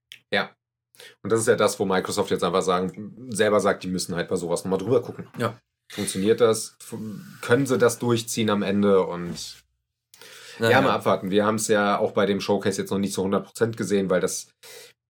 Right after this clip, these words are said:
Speaker 1: darauf wollte ich vorher noch zu sprechen kommen. Microsoft hat mal vor Ewigkeiten gesagt, die wollen nicht mehr dieses ganze C-G-I-Trailer und dreißig Jahre warten, bis es rauskommt. Und wir hatten keine richtigen C-G-Trailer. Das ist fast schon richtig.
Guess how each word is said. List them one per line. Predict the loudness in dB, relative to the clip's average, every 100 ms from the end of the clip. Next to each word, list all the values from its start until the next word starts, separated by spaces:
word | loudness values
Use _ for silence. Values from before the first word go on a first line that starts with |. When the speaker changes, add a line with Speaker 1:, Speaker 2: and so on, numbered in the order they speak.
| _ -4
Speaker 1:
darauf | -2 0 2
wollte | 2
ich | 4
vorher | 2 2
noch | 0
zu | -4
sprechen | -6 -6 -4
kommen. | -4 -4 -2
Microsoft | 0 0 -2 -6 -4
hat | -2
mal | 0
vor | 2
Ewigkeiten | 0 -2 -4
gesagt, | 0 0 -2
die | -4
wollen | 2 4 4
nicht | -2 0
mehr | 0
dieses | 0 -2 -2
ganze | -2 -2
C-G-I-Trailer | -4 -6 -4 -2 0 0 2 2 2 2 2 2
und | -2
dreißig | -4 -2 -2 -2
Jahre | -2 0 0
warten, | 0 0 -2
bis | -6
es | -8 0
rauskommt. | 0 2 -2 0
Und | -4 -6 _ -20 -20 -20 _ _ _ _ -4
wir | -2 0
hatten | -2 0 -2 -6 _ _
keine | -6 0 2 2 0
richtigen | -4 -2 -2 -2
C-G-Trailer. | -4 -6 -4 -4 -2 0 0 0
Das | -4 -6
ist | -6 -8 -10
fast | -6 -4 -4 -2
schon | 0
richtig. | 0 -2 -4 -4 -6